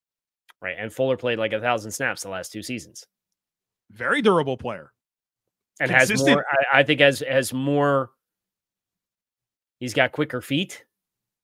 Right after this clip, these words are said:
Speaker 1: I think he's got inside-outside flexibility, which I don't know that I would say for Trey White.
Speaker 2: No, not at all.
Speaker 1: It's, it's a fa-, the, the Trey White contract is a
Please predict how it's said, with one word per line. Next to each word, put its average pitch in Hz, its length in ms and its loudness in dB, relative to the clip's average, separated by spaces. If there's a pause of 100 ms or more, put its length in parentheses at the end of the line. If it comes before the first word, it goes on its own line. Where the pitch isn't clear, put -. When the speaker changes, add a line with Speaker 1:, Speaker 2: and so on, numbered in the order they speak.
(240)
Speaker 1:
I 123 140 2
think 123 120 -4
he's 123 140 -4
got 120 220 0
inside-outside 127 760 0
flexibility, 131 680 -4
which 120 520 -8
I 104 140 -6
don't 120 220 -4
know 127 100 0
that 120 80 0
I 120 80 2
would 113 140 -6
say 123 160 -4
for - 100 -16
Trey 123 200 -4
White. 139 320 -2 (500)
Speaker 2:
No, 120 260 -10
not 127 200 -4
at 113 60 -8
all. 82 200 -14 (320)
Speaker 1:
It's, 147 340 -2
it's 139 200 -6
a 139 80 -4
fa-, 147 260 -2
the, 143 100 -2
the 143 160 -8
Trey 156 180 0
White 143 300 0 (580)
contract 117 520 -2
is 104 100 -14
a 107 60 -12